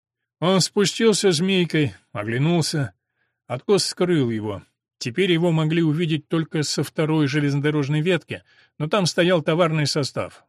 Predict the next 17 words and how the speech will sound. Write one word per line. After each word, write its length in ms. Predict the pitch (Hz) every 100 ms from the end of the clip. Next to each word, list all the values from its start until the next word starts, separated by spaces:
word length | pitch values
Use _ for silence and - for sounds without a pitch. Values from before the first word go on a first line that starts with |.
| _
обляпанный 600 | 104 110 185 175 160 151
мазутом, 640 | 143 135 120 196 180 139 117
похожий 500 | 107 - 143 127 123
на 120 | 120
сардельки 640 | - 127 120 127 120 107
цистерны. 720 | 107 - 110 - 101 85 - _ _ _ _ _ _ _ _ _ -
Тина 260 | 196 185
в 60 | 143
пруду 280 | 160 147 165
казалась 420 | 143 147 160 139
столь 240 | - 170
густой, 420 | 143 135 - 147 160
что 180 | -
ему 220 | 113 131 156
пришло 360 | 131 - 156
в 60 | 139
голову: 420 | 170 110 80